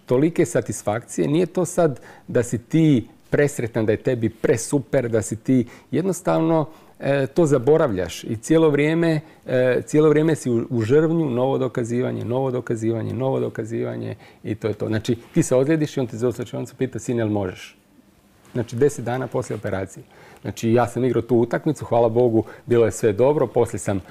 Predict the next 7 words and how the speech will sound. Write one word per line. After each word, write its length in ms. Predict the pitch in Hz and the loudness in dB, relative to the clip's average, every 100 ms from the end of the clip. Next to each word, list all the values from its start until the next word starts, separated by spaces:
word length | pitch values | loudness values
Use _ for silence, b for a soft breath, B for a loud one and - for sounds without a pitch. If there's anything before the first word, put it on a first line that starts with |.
| B B | B B
opet 360 | - 123 113 - | -2 0 0 2
igrao, 220 | 135 120 | 2 2
te 160 | 120 113 | 2 2
godine 320 | 117 110 104 | 4 2 -2
smo 160 | - | -4
osvojili 380 | 101 - 113 113 | -4 2 4 4
prvenstvo. 640 | - 101 107 143 151 156 | 2 0 2 0 -2 -4